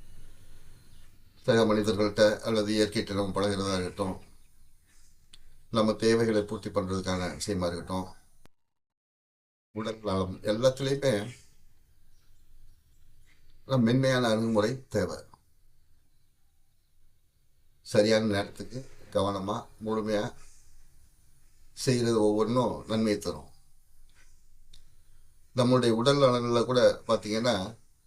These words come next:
நம்மளுடைய உடல்ல ஒவ்வொரு முக்கிய உறுப்புகளுக்கும் ஒரு குறிப்பிட்ட நேரத்துல அதிகமான சக்தி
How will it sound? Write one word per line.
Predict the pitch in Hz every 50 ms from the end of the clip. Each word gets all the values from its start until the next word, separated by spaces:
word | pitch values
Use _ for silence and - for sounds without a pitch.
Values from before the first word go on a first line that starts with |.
| _ _ - - - - -
நம்மளுடைய | - - 120 123 120 117 113 110 107 - -
உடல்ல | 117 135 135 131 123
ஒவ்வொரு | 117 113 107 113 120 131 135 127 120 110 98 - - - -
முக்கிய | 104 117 117 - - 139 123
உறுப்புகளுக்கும் | 113 110 113 113 - 120 110 107 107 104 127 131 127
ஒரு | 117 110 -
குறிப்பிட்ட | - 120 113 98 - - 110
நேரத்துல | 104 101 107 110 107 - 117 117 139 143
அதிகமான | - - 113 117 113 113 104 110 107 107
சக்தி | - - 98 - - - 127 131 127